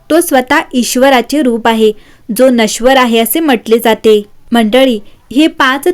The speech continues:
तत्वे देवाने निर्माण केले आहेत, परंतु आता या पाच तत्वांचे देव कोण आहेत हे जाणून घेणे आवश्यक आहे.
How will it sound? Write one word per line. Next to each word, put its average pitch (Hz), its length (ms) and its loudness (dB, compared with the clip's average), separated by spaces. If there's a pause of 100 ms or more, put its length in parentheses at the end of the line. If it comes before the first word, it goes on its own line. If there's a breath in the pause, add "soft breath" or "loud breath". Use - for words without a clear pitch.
तत्वे 277 320 0
देवाने 240 520 2
निर्माण 262 460 2
केले 247 200 2
आहेत, 220 200 0 (380 soft breath)
परंतु 226 360 2
आता 247 360 0
या 254 140 2
पाच 254 380 -2 (120)
तत्वांचे 277 540 0
देव 247 400 2
कोण 269 260 2
आहेत 254 300 2
हे 320 80 0
जाणून 254 420 0
घेणे 277 240 2
आवश्यक 240 500 -2
आहे. 220 220 0